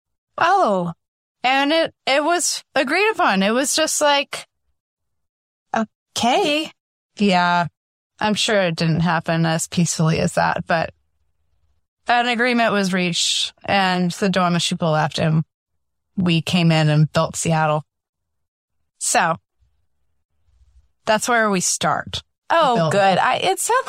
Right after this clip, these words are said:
Speaker 1: like this is gonna go really well.
Speaker 2: You know, the sacred land that we just,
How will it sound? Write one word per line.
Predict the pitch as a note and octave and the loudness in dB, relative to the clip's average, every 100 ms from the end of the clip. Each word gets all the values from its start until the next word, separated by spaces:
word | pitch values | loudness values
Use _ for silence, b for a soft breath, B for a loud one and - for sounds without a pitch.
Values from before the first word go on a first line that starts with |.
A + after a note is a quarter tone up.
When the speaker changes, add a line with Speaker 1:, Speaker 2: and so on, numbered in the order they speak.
| C5+ | 0
Speaker 1:
like | F#4+ | 0
this | D#4+ | 0
is | D#4 C4 | -2 -2
gonna | C4 A3+ | -2 0
go | G3+ G3+ F#3 | 0 2 2
really | F#3 G#3 F#3+ | 2 0 0
well. | E3 F3+ - - - - - - | 0 0 0 0 -2 -6 -10 -4
Speaker 2:
You | B3 A#3+ | 0 2
know, | A#3 A3+ | 2 0
the | A3+ | -2
sacred | G#3+ - D#4+ D#4+ C#4+ F#3+ | -4 -2 -2 -2 -2 0
land | F#3+ D3 - - - - _ _ _ _ _ - | 0 -2 -4 -6 -8 -12 _ _ _ _ _ -2
that | G3 | 0
we | F#3 F#3 | 0 -2
just, | D#3 - - - | -2 -4 -6 -8